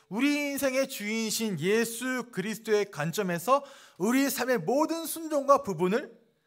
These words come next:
해석하고 적용하라는 거죠. 그리고 그 범위가 어디까지냐?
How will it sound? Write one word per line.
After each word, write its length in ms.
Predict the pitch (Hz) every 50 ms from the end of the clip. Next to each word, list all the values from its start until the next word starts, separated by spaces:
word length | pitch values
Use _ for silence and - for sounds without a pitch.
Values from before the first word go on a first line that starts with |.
| _ _ _ _ _ -
해석하고 720 | 269 262 285 269 277 196 165 156 190 247 370 - - _ _ _ _
적용하라는 680 | - - - 135 175 180 170 175 180 175 165 143 120 101
거죠. 220 | 90 87 - - _ _ _ _ _ _ _ _ _ _ _ _ _ _ _ _ _ _ _ _ _ _ _ _ - - _ _ _ _
그리고 220 | - 226 254 226 262
그 160 | 277 269 269
범위가 480 | - 147 170 185 208 277 277 285 247 170
어디까지냐? 840 | 131 - 180 233 226 - - 139 139 151 160 202 175 110 87 -